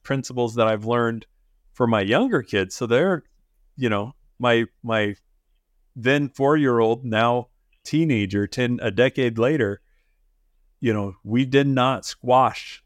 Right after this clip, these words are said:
that. We, we, uh, accepted her, that this was part of her, and we've helped her to put it into the right frame of mind so that it's, it's, uh,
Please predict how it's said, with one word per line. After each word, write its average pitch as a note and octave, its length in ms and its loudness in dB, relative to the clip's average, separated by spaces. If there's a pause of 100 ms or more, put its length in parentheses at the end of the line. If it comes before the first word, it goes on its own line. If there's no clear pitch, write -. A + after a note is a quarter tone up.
(120)
that. F2+ 300 0 (320)
We, A2+ 380 -2 (720)
we, G#2+ 420 2
uh, F#2+ 260 4
accepted C#3 680 -2
her, B2 440 0
that G#2 220 -2
this A#2+ 200 -4
was A#2 140 -6
part D3+ 300 -2
of A#2 120 -2
her, G2 160 0
and G#2 160 -2
we've G#2+ 240 0
helped A#2 280 -2
her A2 160 0
to G2 300 -4 (840)
put C3+ 180 0
it C3 140 2
into A#2+ 260 -2
the A2 100 0
right G#2+ 360 4
frame G#2+ 280 4
of F#2+ 80 0
mind F#2 400 -2
so - 160 -2
that F#2 200 2
it's, - 260 -10 (720)
it's, - 380 -4
uh, F2 400 4